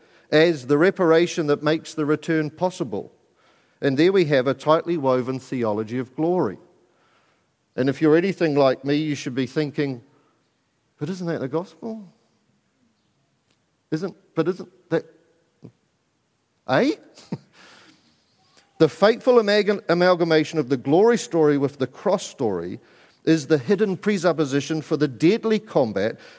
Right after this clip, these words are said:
between this theology of glory and a theology of the cross. Indeed, one of the difficulties in the attempt to set the theology of the cross apart from a theology of glory is that the differences between the two are subtle.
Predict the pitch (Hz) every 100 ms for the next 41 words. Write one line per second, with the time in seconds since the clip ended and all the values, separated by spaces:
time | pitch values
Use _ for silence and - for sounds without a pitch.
0 | - - 180 170 156 - - 143 160 214
1 | 170 190 135 147 143 139 135 135 - 131
2 | 120 117 117 95 - - 196 104 - -
3 | _ _ - - _ 175 180 170 208 226
4 | 160 135 254 254 240 180 147 131 160 156
5 | 151 151 202 208 - 147 - 214 160 151
6 | 151 180 220 208 196 175 - 165 151 -
7 | - - - 165 - - 220 247 - -
8 | 170 143 - 147 131 127 117 117 - 135
9 | 135 139 143 - - - 175 165 202 175
10 | 147 196 226 233 - 208 147 170 - 190
11 | 190 170 170 - 196 185 190 185 175 185
12 | - - - 240 - 208 139 80